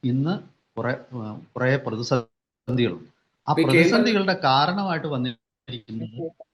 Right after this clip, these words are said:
Speaker 2: ഇപ്പൊ ഈ കേന്ദ്ര
Speaker 1: ആ,
Speaker 2: സർക്കാർ
Speaker 1: ചോദിച്ചോളൂ.
Speaker 2: ഇപ്പൊ, കേന്ദ്ര സർക്കാർ ഇപ്പൊ എന്താ ഒരു സൊല്യൂഷൻ കാണും? അല്ലെങ്കിൽ കേന്ദ്ര സർക്കാർ ഒരു നിലപാടെടുത്താൽ അത് പാലിക്കാൻ ഇവർ സന്നദ്ധമാകും. കാര്യം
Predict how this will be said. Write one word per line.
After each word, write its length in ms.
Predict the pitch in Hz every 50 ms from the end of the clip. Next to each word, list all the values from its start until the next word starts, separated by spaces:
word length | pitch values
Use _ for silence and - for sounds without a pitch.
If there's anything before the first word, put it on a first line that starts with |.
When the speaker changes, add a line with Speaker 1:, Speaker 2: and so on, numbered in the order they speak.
| _ _ _ _ _ _ _ _ _
Speaker 2:
ഇപ്പൊ 180 | 180 175 175 175
ഈ 60 | 165
കേന്ദ്ര 220 | 170 190 208 220 170
Speaker 1:
ആ, 80 | 147
Speaker 2:
സർക്കാർ 220 | 139 - - 185 185
Speaker 1:
ചോദിച്ചോളൂ. 300 | 175 175 - - 185 185
Speaker 2:
ഇപ്പൊ, 200 | - - - - -
കേന്ദ്ര 240 | 175 190 - 202 214
സർക്കാർ 340 | 208 208 185 165 180 175
ഇപ്പൊ 140 | 165 165 175
എന്താ 260 | 151 143 143 147 147
ഒരു 140 | 135 127 127
സൊല്യൂഷൻ 460 | 123 - 123 120 123 127 123 - 135
കാണും? 120 | 123 123 139
അല്ലെങ്കിൽ 220 | 147 165 175 165 170
കേന്ദ്ര 280 | 165 165 170 170 196
സർക്കാർ 380 | - - 180 165 - 180 170 170
ഒരു 100 | 170 165
നിലപാടെടുത്താൽ 800 | 160 143 139 143 143 156 160 151 143 131 135 - - 131 135 143
അത് 280 | 135 131 127 147 143
പാലിക്കാൻ 540 | - 135 127 131 139 151 143 - 143 139 135
ഇവർ 200 | 127 120 127 127
സന്നദ്ധമാകും. 640 | - - 127 117 117 117 120 120 113 107 107 110 120
കാര്യം 180 | 131 135 131